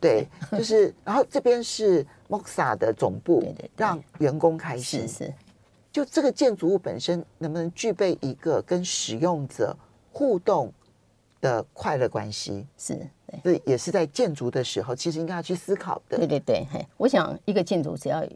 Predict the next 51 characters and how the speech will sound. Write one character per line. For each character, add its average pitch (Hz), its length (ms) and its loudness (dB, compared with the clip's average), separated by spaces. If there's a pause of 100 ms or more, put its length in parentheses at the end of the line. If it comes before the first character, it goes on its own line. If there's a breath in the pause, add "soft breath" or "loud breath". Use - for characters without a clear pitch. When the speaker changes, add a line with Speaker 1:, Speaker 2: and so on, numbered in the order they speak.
Speaker 2:
有 120 160 -2
光 151 260 0
线， 147 340 -4
哈， 147 220 -6
有 139 160 -2
可 - 160 -2
以 160 60 2
呼 165 140 -2
吸 160 160 -4
到 156 160 0
新 151 200 -4
鲜 151 160 -4
空 147 260 -4
气， 147 280 -6 (300 loud breath)
都 180 140 4
是 165 340 -2
可 151 180 0
以 135 120 0
让 147 340 -4
大 131 160 -6
家 - 120 -6
很 131 160 -10
开 - 220 -12
心 - 300 -12
啦， - 80 -14 (120)
嘿。 - 100 -14 (200)
Speaker 1:
好， - 240 -4 (640 soft breath)
接 349 200 6
着 320 120 4
我 175 40 4
们 151 80 0
再 196 120 0
来 156 120 2
看 185 240 -4
的， 156 80 0
这 147 140 -6
个 226 140 2
是 202 240 0
另 226 180 -2
外 202 180 2
一 156 120 2
个 147 240 -2
呢， 120 180 -4
在 135 520 0 (340 loud breath)
台 160 260 2
北 156 240 2
市 170 360 -2
松 196 280 -2
山 180 260 -4
区 175 280 -4
的 123 200 0